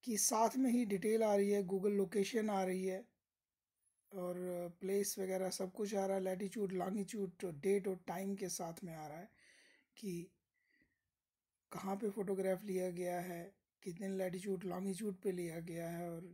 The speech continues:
जगह का नाम जो है वो भी आ जाएगा। तो फिर अगर आपको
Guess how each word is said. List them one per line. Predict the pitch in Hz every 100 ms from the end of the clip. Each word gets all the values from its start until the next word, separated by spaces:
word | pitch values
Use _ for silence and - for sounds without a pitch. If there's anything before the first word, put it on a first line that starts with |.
| 160
जगह | 190 185 190
का | 196
नाम | 165 160 160
जो | 165 151
है | 180 - -
वो | 185
भी | 170 156
आ | 123
जाएगा। | 127 120 131 - _ - _ _ _ _ _ - _ _ _ _ -
तो |
फिर | 208 269
अगर | 254 254
आपको | 247 247 285